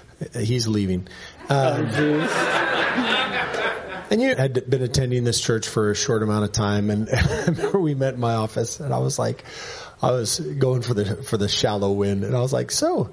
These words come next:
Speaker 1: uh, are you loving the church?" Uh, no, no, I said, I, I said, I, yeah, I said something to the effect, "Are you loving the church?" He's like, "Yeah, it's pretty good."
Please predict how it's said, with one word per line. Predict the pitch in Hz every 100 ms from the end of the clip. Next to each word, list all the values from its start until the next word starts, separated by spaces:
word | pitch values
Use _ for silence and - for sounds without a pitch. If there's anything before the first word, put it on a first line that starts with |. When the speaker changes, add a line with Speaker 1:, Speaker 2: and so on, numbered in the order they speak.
| - - - -
Speaker 1:
uh, | 131 131 135
are | 151
you | 156
loving | 170 165
the | 165
church?" | - 226 320 - - - - -
Uh, | 123
no, | 160 185
no, | 180
I | 165
said, | 170 175
I, | 160 160 156
I |
said, | 151 170 143 -
I, | 147 151 165
yeah, | 214 233
I | 214
said | 190 170
something | 185 165
to |
the | 160
effect, | 170
"Are | 220
you | 226
loving | 214 208
the | 202
church?" | 170 202
He's | -
like, | 220 - 508
"Yeah, | 370 165
it's | -
pretty | - 190
good." | 165 202 -